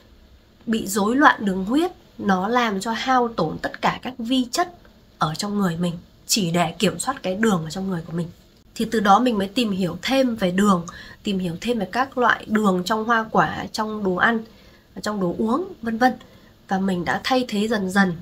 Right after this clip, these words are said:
bằng chất đạm, các loại thực phẩm khác có nhiều năng lượng, có nhiều chất béo hơn mà không có nhiều đường, bao gồm cả chính cái cỏ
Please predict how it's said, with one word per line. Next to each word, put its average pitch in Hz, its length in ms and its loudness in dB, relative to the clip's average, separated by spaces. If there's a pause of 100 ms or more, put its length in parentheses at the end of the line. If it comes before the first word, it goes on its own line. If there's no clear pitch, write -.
(240)
bằng 175 280 0
chất 247 180 -6
đạm, 226 300 2 (340)
các 240 240 -6
loại 226 200 4
thực 185 140 -10
phẩm 160 220 -4
khác 269 400 -2
có 175 200 -2
nhiều 214 280 0
năng 214 180 -4
lượng, 220 320 0
có 180 100 -6
nhiều 208 220 -4
chất 233 160 -8
béo 196 220 0
hơn 233 300 2
mà 175 100 0
không 220 280 -4
có 190 80 -4
nhiều 202 220 -4
đường, 185 220 2 (400)
bao 202 180 0
gồm 196 120 -4
cả 165 220 -8
chính 185 180 -6
cái 226 160 -8
cỏ 190 140 -6